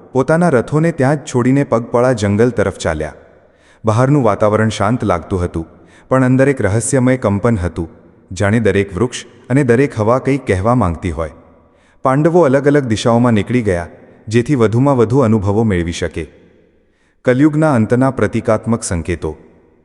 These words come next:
યુધિષ્ઠિરનો અનુભવ. યુધિષ્ઠિરને એક ગીચ અને અંધકારમય જંગલમાં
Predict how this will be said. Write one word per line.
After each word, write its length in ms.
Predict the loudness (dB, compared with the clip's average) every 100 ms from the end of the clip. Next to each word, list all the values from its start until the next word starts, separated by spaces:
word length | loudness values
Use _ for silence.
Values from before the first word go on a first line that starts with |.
| _ _ _
યુધિષ્ઠિરનો 600 | -2 0 -2 -2 0 2
અનુભવ. 440 | 2 0 -2 -6 -6 -16 -20 _ _ _ _ _ -4
યુધિષ્ઠિરને 640 | -2 0 -2 -2 0 0
એક 300 | -2 -4 -4
ગીચ 280 | -2 -2 0
અને 140 | 0
અંધકારમય 600 | 0 -2 0 0 0 0
જંગલમાં 560 | 0 -2 0 -2 -4 -8